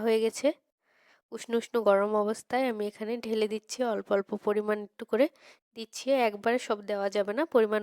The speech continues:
অনুযায়ী দিতে হবে। একটু করে দিচ্ছি আর একটু করে মিক্সড করে নিচ্ছি। দেখতে পাচ্ছেন, তো সব উপকরণ একসাথে মিক্সড করা হয়ে গেছে, আমার এটা তৈরি হয়ে গেছে। আর আগে থেকে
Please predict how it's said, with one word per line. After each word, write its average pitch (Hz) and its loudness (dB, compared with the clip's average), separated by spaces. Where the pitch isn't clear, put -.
অনুযায়ী 214 0
দিতে 208 -4
হবে। 202 0
একটু 226 -12
করে 226 6
দিচ্ছি - -12
আর 202 2
একটু - -12
করে 254 4
মিক্সড 214 -8
করে 196 2
নিচ্ছি। - -8
দেখতে 220 -6
পাচ্ছেন, 240 -2
তো - -20
সব 240 0
উপকরণ 254 6
একসাথে - -8
মিক্সড 247 -6
করা 254 4
হয়ে 254 4
গেছে, 254 -4
আমার 190 -6
এটা 208 -8
তৈরি 247 0
হয়ে 254 6
গেছে। 254 -6
আর 233 0
আগে 208 -4
থেকে 226 -4